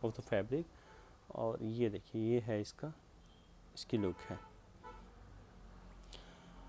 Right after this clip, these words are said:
और, अ, ये ड्रेसेस जो होते हैं, हैंडलूम के ड्रेसेस, अगर आप एक लेते हैं, इसके बजाय आप मार्केट से दस ड्रेस भी ले लेंगे दूसरे,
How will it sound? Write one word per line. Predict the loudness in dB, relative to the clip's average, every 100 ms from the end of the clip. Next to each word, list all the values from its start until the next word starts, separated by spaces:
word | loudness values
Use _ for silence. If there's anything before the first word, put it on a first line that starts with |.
| -14 6
और, | 12 12
अ, | 12 12 12
ये | 12 12 12
ड्रेसेस | 12 12 12 12
जो | 12
होते | 12 12
हैं, | 10
हैंडलूम | 10 10 10 10
के | 12
ड्रेसेस, | 12 12 10 8
अगर | 10 12 12
आप | 12 10
एक | 12 12 12
लेते | 12 12 12
हैं, | 10 8
इसके | 6 6 10 12
बजाय | 12 12 12 12
आप | 12
मार्केट | 12 10 10 10 8
से | 4
दस | 12 12 12
ड्रेस | 12 12 12
भी | 12
ले | 12
लेंगे | 12 12 10
दूसरे, | 8 10 12 10